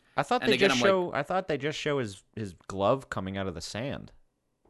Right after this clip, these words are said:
Speaker 2: No, he, uh, you see him inside the thing.
Speaker 1: Oh, wow.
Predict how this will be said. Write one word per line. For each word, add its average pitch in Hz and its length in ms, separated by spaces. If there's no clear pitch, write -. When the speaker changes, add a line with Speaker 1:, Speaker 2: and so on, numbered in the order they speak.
Speaker 2:
No, 139 240
he, 143 300
uh, 139 100
you 127 160
see 147 220
him 143 100
inside 123 540
the 101 80
thing. 85 440
Speaker 1:
Oh, - 140
wow. 90 380